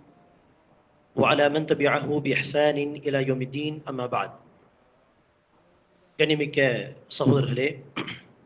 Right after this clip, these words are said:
நபி ஸல்லல்லாஹு அலைஹி வஸல்லம் அவர்கள் கியாம நாளில் நடக்கக்கூடிய பல நிகழ்வுகளை ஒரு நீண்ட ஹதீஸிலே சொல்லும் பொழுது, சஹீஹ் புகாரியினுடைய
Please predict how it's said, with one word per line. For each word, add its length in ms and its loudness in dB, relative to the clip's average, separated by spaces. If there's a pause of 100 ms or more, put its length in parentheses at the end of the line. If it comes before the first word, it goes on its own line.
(1700)
நபி 200 0
ஸல்லல்லாஹு 480 4
அலைஹி 260 2
வஸல்லம் 320 -2
அவர்கள் 320 -2 (2000)
கியாம 360 6
நாளில் 640 2 (260)
நடக்கக்கூடிய 960 2 (360)
பல 160 4
நிகழ்வுகளை 680 2
ஒரு 180 2
நீண்ட 360 4
ஹதீஸிலே 600 0 (320)
சொல்லும் 260 2
பொழுது, 480 2 (1000)
சஹீஹ் 280 0
புகாரியினுடைய 580 4